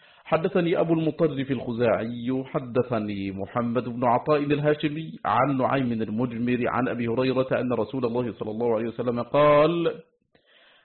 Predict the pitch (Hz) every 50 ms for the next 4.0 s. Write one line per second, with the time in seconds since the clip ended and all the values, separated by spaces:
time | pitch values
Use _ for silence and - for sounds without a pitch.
0 | _ - 107 104 - 135 131 117 113 110 - 107 110 123 - - 135 127 123 -
1 | 123 131 120 - - 120 113 117 117 107 113 113 - 110 110 107 104 - - -
2 | 110 107 113 98 110 101 104 104 101 - 110 107 107 107 101 - - 110 101 95
3 | - 110 101 104 104 101 - 101 98 95 98 95 - - 90 73 - 71 - 87